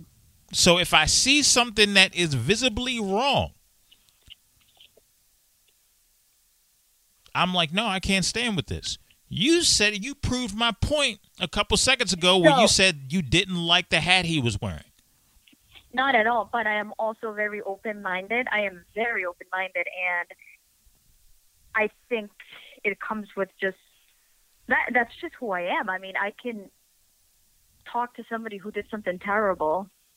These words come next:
Speaker 2: and this is just, like, a random thought, and I wanna get, I, I wanna know why you did that. So, like, I just, I give everybody, I try to give everyone the benefit of the doubt.
Speaker 1: Here's the problem.
Speaker 2: And I want to know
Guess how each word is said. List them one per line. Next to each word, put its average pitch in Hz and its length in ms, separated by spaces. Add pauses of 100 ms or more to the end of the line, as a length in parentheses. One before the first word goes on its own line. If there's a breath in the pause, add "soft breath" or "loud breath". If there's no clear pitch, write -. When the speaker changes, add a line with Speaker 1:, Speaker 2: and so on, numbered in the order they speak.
Speaker 2:
and 190 120
this 202 160
is 196 80
just, - 180
like, 170 140
a 165 60
random 170 340
thought, 175 200
and 175 220 (340 soft breath)
I 185 220
wanna 196 320
get, 185 220 (180)
I, 196 220
I 190 80
wanna 196 280
know 185 140
why 180 220
you 175 240
did 185 200
that. 98 260 (440)
So, 208 120
like, 185 240 (220)
I 202 140
just, 233 240 (640)
I 208 80
give 214 180
everybody, 196 580 (240)
I 190 120 (140)
try 185 500 (280)
to 214 60
give 196 160
everyone 180 360
the 175 80
benefit 170 380
of 165 100
the 175 80
doubt. 131 360 (220)
Speaker 1:
Here's 170 220
the - 80
problem. 156 420
Speaker 2:
And - 20
I 175 100
want 240 340 (220)
to 247 100
know 220 520